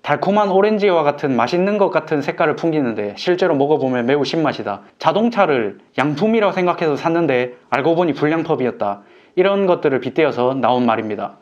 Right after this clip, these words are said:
레몬법에 대해서는 내 음버에 검색해도 잘 나오니까 지금 화면에 잠깐 띄워드릴 테니 필요하신 분들은 내용만 참고하시고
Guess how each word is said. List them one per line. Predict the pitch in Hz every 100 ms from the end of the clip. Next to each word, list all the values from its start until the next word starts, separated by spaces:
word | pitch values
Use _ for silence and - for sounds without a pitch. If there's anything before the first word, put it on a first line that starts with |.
| _ _ _
레몬법에 | - 151 196 208 226
대해서는 | 170 147 151 165 135 113 113
내 | 120 147
음버에 | 160 226 220 180 175 170 147
검색해도 | 143 143 165 151
잘 | 131 151
나오니까 | 151 117 143 156 110 107 113 _ _
지금 | - 156 156 131
화면에 | 123 180 175 156
잠깐 | - 123 160
띄워드릴 | 156 190 147 147
테니 | 147 131 113 117
필요하신 | - 180 170 147 139
분들은 | 131 123 113 117
내용만 | 120 143 165 156
참고하시고 | 165 170 135 120 123 107 113